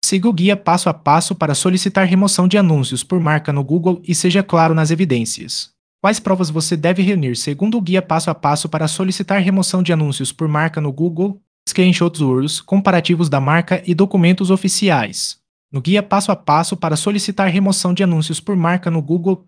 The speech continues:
provas claras aceleram a decisão. Quanto tempo leva o processo do guia passo a passo para solicitar remoção de anúncios por marca no Google?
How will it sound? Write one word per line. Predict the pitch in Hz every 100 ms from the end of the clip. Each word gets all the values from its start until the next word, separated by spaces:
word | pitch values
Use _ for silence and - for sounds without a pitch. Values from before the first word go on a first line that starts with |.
| -
provas | 170 160 156
claras | - 147 156 143
aceleram | - 185 185 196
a |
decisão. | 160 160 190 160 131 101 _ _ _ -
Quanto | 165 190
tempo | 160 175 175
leva | 160 185
o | 220
processo | 185 - 135 139 170
do | 165
guia | 160 175
passo | 175 160 160
a |
passo | - 139 139 160
para | 147 143
solicitar | 196 190 202 190 185
remoção | 190 190 - 175
de | 175
anúncios | 170 170 151 -
por | 156
marca | 147 160 170 156
no | 143
Google? | 165 160 190 214